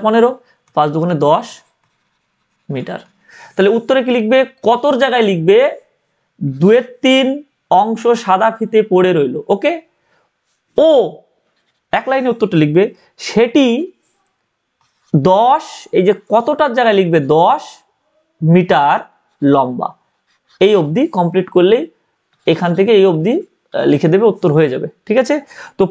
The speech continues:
পরবর্তীতে আমরা, দেখো তোমাদের এই দশমিক ভগ্নাংশের এই চ্যাপ্টারটা আছে, তো এইখানে এই যে বক্স আছে এইগুলোর মাধ্যমে তোমাদের অঙ্কগুলো শেখাতে হয়। তোমরা যদি আমাকে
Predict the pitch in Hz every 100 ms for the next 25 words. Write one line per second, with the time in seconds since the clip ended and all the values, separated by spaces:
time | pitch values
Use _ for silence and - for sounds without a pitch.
0 | - 190 254 285 294 254 220 - _ _
1 | _ - 175 185 180 170 151 - - _
2 | - 175 180 175 175 170 165 165 190 175
3 | 160 170 175 165 175 160 151 151 175 170
4 | 151 254 - - - - - 220 285 -
5 | 294 285 226 233 240 165 202 - - 196
6 | 190 240 202 214 247 262 202 190 220 208
7 | 196 190 180 190 202 - 175 202 160 202
8 | - _ - _ - 214 214 220 214 208